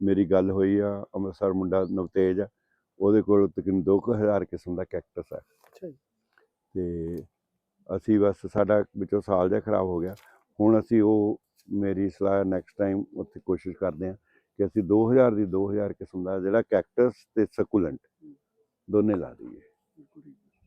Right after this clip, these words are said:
Speaker 1: ਵੀ ਸਾਡਾ ਟਾਰਗੇਟ ਇਹ ਆ ਵੀ ਦੋ ਕੁ ਸਾਲ ਦੇ ਵਿੱਚ ਜਿਹੜੇ ਬੱਚੇ ਆ ਆਉਣ ਲੱਗ ਪੈਣ ਤੇ ਉਹਨਾਂ ਨੂੰ, ਅ, ਅਲੱਗ-ਅਲੱਗ ਪਲਾਂਟਸ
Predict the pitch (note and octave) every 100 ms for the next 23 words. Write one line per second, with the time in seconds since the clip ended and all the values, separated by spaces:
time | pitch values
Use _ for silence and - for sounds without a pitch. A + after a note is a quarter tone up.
0 | - A2 A2 B2+ A#2+ C3+ C3 - A#2+ A#2
1 | B2 C3 C#3+ B2 B2+ G#2+ B2 A#2 A#2 A#2
2 | - A2+ A#2+ A2+ G#2+ A#2 A#2 A2+ G#2 G#2+
3 | - C3+ C#3 _ _ _ _ B2 C3+ B2+
4 | C3 B2+ B2 B2+ - _ - G2 G2+ -
5 | A2 A#2+ A#2 A#2 G#2+ G2+ G#2 _ _ -
6 | G#2+ G2+ G#2+ _ G#2+